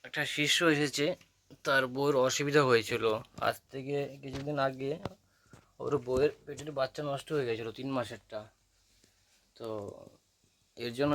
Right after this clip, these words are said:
একটা তাবিজ বানাচ্ছি, দেহ বন্ধন তাবিজ। তো তাবিজে কী কী লাগে, যেটা আপনাদেরকে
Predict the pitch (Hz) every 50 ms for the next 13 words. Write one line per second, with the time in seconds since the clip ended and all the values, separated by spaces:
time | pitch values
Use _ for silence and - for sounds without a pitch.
0 | 143 135 - - 131 123 - 120 120 127 127 131 139 143 139 127 - - - 123
1 | 117 156 170 - _ - - - - - - - - - _ _ _ _ _ _
2 | _ - - _ - 147 147 165 165 147 147 143 143 139 139 127 - 120 117 107
3 | - 120 123 - - - - 131 123 - 113 123 131 131 135 135 - 139 143 135
4 | 139 147 147 147 135 127 127 127 - 156 - - - - - - _ _ _ _
5 | _ _ _ - 147 156 160 165 160 151 160 156 147 143